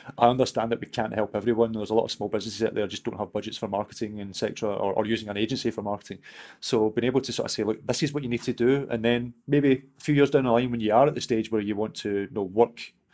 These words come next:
uh, on your business rather than in it, and you do want to look at an agency, then that's, we're here for you. But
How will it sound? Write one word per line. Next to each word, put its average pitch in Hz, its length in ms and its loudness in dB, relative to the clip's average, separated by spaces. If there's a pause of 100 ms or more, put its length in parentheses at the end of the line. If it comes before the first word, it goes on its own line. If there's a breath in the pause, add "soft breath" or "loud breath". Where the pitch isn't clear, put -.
(200 soft breath)
uh, 104 160 0
on 117 200 6
your 120 80 0
business 110 340 -2
rather 101 160 0
than 101 140 -4
in 117 100 0
it, 120 120 -2
and 101 80 -14
you 98 60 -10
do 117 140 4
want 120 180 -4
to - 80 -10
look 107 160 -6
at - 60 -6
an 101 80 -10
agency, 101 320 -10
then 113 220 -4
that's, 107 240 -8 (160)
we're 110 120 2
here 104 160 -6
for 117 240 0
you. 117 140 -4
But 113 160 -2